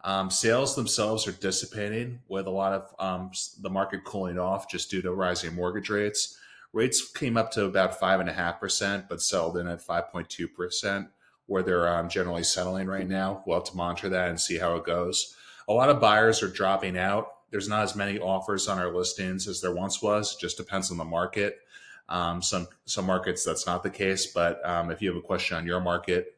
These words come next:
feel free to reach out just to clarify that. But, um, we're seeing the buyers kind of feel the heat with the rates now that the rates are up in the five percent range, and in some cases,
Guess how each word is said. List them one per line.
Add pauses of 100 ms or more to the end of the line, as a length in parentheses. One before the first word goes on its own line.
feel
free
to
reach
out
just
to
clarify
that. (460)
But,
um, (100)
we're
seeing
the
buyers
kind
of
feel
the
heat
with
the
rates
now
that
the
rates
are
up
in
the
five
percent
range,
and
in
some
cases,